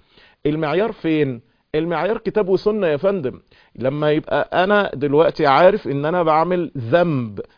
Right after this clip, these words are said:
من الذنوب، اعرفه منين انه ذنب من الذنوب؟ مش الكتاب والسنة؟ ما هو ممكن النهاردة واحد بيكون بيسرق ويقول: "انا مطمئن جدا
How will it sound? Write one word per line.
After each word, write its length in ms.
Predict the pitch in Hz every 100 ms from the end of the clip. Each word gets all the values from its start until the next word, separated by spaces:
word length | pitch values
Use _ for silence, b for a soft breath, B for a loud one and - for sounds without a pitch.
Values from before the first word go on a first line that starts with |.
| -
من 160 | 151
الذنوب، 520 | 160 123 147 151 123 101 - _ -
اعرفه 340 | 170 190 196
منين 240 | 196 202 208
انه 140 | 156
ذنب 240 | 143 175 147
من 140 | 135
الذنوب؟ 480 | 123 110 131 120 104 b b
مش 140 | -
الكتاب 380 | 120 123 139 160
والسنة؟ 420 | 143 - 170 160 - _ b b -
ما 80 | 131
هو 60 |
ممكن 320 | 151 214 202
النهاردة 400 | 175 156 185 170
واحد 260 | 180 202 165
بيكون 320 | 156 151 196
بيسرق 340 | 165 196 196 151
ويقول: 200 | 170 196
"انا 140 | 175
مطمئن 560 | 170 - 160 175 175 151
جدا 460 | 143 120 113 113